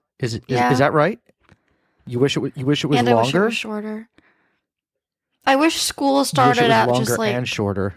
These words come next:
Speaker 2: ten o'clock, and then I wouldn't need a break. I'd be happy. <laughs>
Speaker 1: Oh, because you, because you like
Speaker 2: I
Speaker 1: your sleep.
Speaker 2: do. I think most people do. I don't think that's an uncommon thing.
Speaker 1: So back to school. Well, by the time this drops, you'll be back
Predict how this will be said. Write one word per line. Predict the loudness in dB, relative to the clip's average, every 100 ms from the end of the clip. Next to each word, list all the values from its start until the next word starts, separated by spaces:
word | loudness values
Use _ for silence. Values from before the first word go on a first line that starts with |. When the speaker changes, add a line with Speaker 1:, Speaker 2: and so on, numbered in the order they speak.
| -12
Speaker 2:
ten | -8 -6
o'clock, | -6 -8 -8 -10 -16 -20 -10
and | -6 -4
then | -2 -4 -6 -8 -12 _ _ _ _ _ _ _ _ -4
I | 0
wouldn't | 2 0 0
need | 0
a | 0
break. | -4 -8 -10 -10
I'd | -8
be | -4
happy. | -2 -2 0 0 0
<laughs> | 0 0 0 -2 _ _ _ _ _ _ _ _ _ _ _ _ _ _ _
Speaker 1:
Oh, | 2 2
because | 0 0 -2 -2
you, | -6 -6
because | -6 -4 -2 0
you | 0 0 -4 -4
like | 0 0
Speaker 2:
I | 0
Speaker 1:
your | -2
sleep. | 0 0
Speaker 2:
do. | -2 -8 -6
I | -2
think | 2 4
most | 4 2 0
people | -2 -2 -2 -2
do. | -2 0
I |
don't | 0 0
think | -2
that's | -4
an | -2
uncommon | 0 -2 -2 0 0 -2 -4 -8 -4
thing. | -4 -2 -4 -6 _ _ _ _ _ -20 -6
Speaker 1:
So | 0 2 2 0 -4
back | -2 -2 -2
to | -4
school. | -4 -2 0 0 0 0 2
Well, | 2
by | 2
the | 0
time | 0 0 2
this | 0
drops, | 2 2 2 0 -6
you'll | -6
be | -4
back | -2 -2 -2